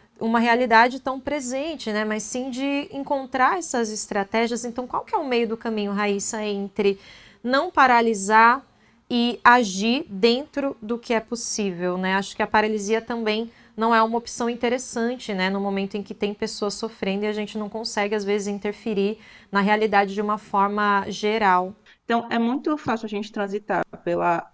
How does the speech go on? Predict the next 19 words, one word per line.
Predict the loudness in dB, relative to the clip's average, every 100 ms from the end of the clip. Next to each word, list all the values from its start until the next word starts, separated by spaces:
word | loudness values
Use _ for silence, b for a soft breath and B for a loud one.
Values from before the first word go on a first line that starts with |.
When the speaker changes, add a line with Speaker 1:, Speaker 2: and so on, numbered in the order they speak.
| -8
Speaker 2:
onipotência | -6 -4 -6 -6 -6 -6 -6 -8
quando | -6 -6
a |
gente | -6 -8 -4
acha | -4 -4 -8
que | -10 -8 -8 -8
ações | -8 -8 -8
simples | -6 -6 -4 -8 -8 -10
vão | -10
conseguir | -10 -10 -6
resolver | -6 -6 -6
o | -8
problema, | -6 -4 -2 -4 -6
de | -10
que | -12 -10
vão | -8 -8
salvar | -8 -6 -6
as | -6 -8
vidas, | -8 -6 -8 -10